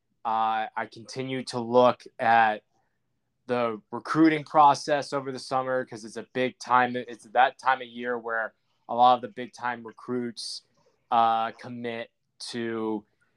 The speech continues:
uh, their teams, their schools. And so I've been really hard on the N C State one because we have a ton of four-star wide receivers that we're looking at in state. So I'm looking at that every day. But I've also learned to accept it today because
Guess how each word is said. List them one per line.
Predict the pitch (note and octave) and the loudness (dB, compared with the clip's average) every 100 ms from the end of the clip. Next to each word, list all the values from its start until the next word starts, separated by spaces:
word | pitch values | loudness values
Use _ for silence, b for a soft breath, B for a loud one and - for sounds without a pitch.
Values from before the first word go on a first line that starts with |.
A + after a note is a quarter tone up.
| _ - | _ 0
uh, | A#2 A2 G#2 | 2 4 2
their | A2 A2 | -4 -8
teams, | - D3+ D3 C#3+ C3+ - | -8 -6 -4 -4 -4 -8
their | A2+ | -8
schools. | - - C#3 C3+ C3 C3 B2 B2+ | -8 -2 2 4 6 6 4 0
And | A2+ | -8
so | B2 | -2
I've | A#2 A2 | -2 -2
been | A2+ | -6
really | B2+ C3 B2+ | -2 2 0
hard | A#2 B2+ B2 A#2+ | 2 4 4 2
on | A#2 | -6
the | A#2 | -10
N | A#2 | -12
C | - A2 | -14 -18
State | - B2 A2+ | -10 -8 -6
one | A2+ A2+ A2+ | -6 -8 -10
because | G#2+ G#2+ G#2+ - _ _ _ _ - | -10 -8 -8 -12 _ _ _ _ -4
we | A#2 G#2+ | -2 2
have | A#2 A2+ | 4 4
a | A2 - | 2 -10
ton | - C3+ C3 | 0 2 4
of | B2 | 0
four-star | - B2 A2 - B2 A2+ | -2 -4 -4 0 2 4
wide | A#2 A2+ | 0 0
receivers | A2 - B2+ A#2+ A#2+ | -6 -10 -10 -8 -6
that | A#2+ | -6
we're | A#2 A#2 | -6 -10
looking | A#2 A#2+ A#2 A2+ | -10 -12 -8 -4
at | G#2+ - | -4 -4
in | A#2+ G#2+ | -20 -16
state. | - - A#2 A2 G#2+ _ _ _ _ _ | -12 -4 -2 -2 -6 _ _ _ _ _
So | A#2 | -2
I'm | A2 | -2
looking | A#2 A2+ A2 | -2 -6 -6
at | G#2+ | -2
that | A2 A2 | 0 0
every | A2+ G#2+ G#2+ | 0 -8 -8
day. | A2 G#2+ G#2+ | -4 -4 -4
But | A2+ A2 G#2+ _ _ _ _ _ - _ _ _ - | -2 -4 -4 _ _ _ _ _ -20 _ _ _ 2
I've | C3+ D#3+ | 4 6
also | F3 F3 | 4 2
learned | D3 D3+ D3+ D3+ C#3+ | -4 -2 -2 -2 -6
to | C#3+ | -8
accept | C3+ - C#3+ C3+ | -8 -4 -4 -4
it | C3 - | -14 -10
today | C3 C3 B2+ | -2 2 2
because | A#2+ A#2+ A#2+ A#2+ A#2 A2 - | 0 -4 0 2 0 -4 -12